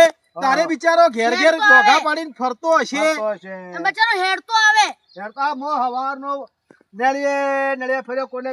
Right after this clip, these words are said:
Speaker 1: પોણીએ નહીં પાય, કોઈ ચાય પાય ને હવારનો પૂછ્યો છું.
Speaker 3: કાકા,
Speaker 2: જુઓ.
Speaker 3: એક વાત કહું?
Speaker 1: હા.
Speaker 3: અમારું વચ્ચે માટલું નહીં ને બોર નહીં ને કે તમને હું પોણી
Speaker 1: તો
Speaker 3: પાય
Speaker 1: તમે
Speaker 3: ના
Speaker 1: માટલું રાખતા નહીં, કોઈ રાખતા નહીં, શું કરશો તારે?
Speaker 2: જુઓ,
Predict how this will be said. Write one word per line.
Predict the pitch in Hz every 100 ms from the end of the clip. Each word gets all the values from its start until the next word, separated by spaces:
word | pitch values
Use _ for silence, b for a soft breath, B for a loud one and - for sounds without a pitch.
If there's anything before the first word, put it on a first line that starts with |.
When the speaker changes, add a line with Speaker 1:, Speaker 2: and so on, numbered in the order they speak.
| -
Speaker 1:
પોણીએ | 233 233 247
નહીં | 247 240
પાય, | 247 240
કોઈ | 254 208
ચાય | 220 233 233
પાય | 233
ને | 240 214
હવારનો | 233 233 185
પૂછ્યો | 175 185 226 180
છું. | 190 147 _ -
Speaker 3:
કાકા, | 294 262 311
Speaker 2:
જુઓ. | 277 -
Speaker 3:
એક | 339
વાત | 320 320 -
કહું? | 392 - _
Speaker 1:
હા. | 185 208
Speaker 3:
અમારું | 320 330 330
વચ્ચે | 320 330 320
માટલું | 302 294 302 359
નહીં | 359 359
ને | 320
બોર | 339 320
નહીં | 320 311
ને | 302
કે | 285
તમને | 294 294
હું | 285 262
પોણી | 269 269
Speaker 1:
તો | 285
Speaker 3:
પાય | 254
Speaker 1:
તમે | 262 294
Speaker 3:
ના | 269
Speaker 1:
માટલું | 247 240 233 269 269
રાખતા | 220 269 269
નહીં, | 254 254 254 254 254 254 254 254 254 -
કોઈ | 240 233
રાખતા | 196 - 233
નહીં, | 233
શું | 233 226
કરશો | 185 180 175
તારે? | 170 180
Speaker 2:
જુઓ, | 285 339